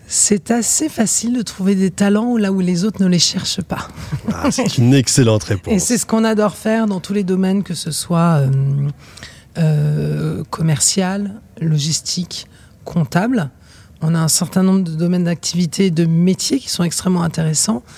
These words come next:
Speaker 1: et on ne s'arrête pas à un C V, mais à un profil, une motivation, et ça, c'est sympa.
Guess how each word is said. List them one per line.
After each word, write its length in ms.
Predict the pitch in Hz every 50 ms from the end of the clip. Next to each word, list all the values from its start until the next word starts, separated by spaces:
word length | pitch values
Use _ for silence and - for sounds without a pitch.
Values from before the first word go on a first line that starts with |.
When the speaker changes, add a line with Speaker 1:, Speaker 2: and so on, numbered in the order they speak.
| - - - - -
Speaker 1:
et 100 | 185 196
on 60 | 190
ne 60 | 185
s'arrête 340 | - - 220 214 226 - -
pas 160 | - 220 214
à 40 | 208
un 40 | 185
C 220 | - - - 202
V, 220 | 165 170 190 294 - - - - - - - 165
mais 180 | 175 180 180
à 80 | 175 170
un 60 | 170
profil, 440 | - - - 190 156 - - 202 233
une 100 | 233 214
motivation, 560 | 196 185 - - - 180 175 156 - - 214
et 20 | 202
ça, 160 | 156 - 170
c'est 100 | 143 160
sympa. 380 | 156 - - 147 - 151 -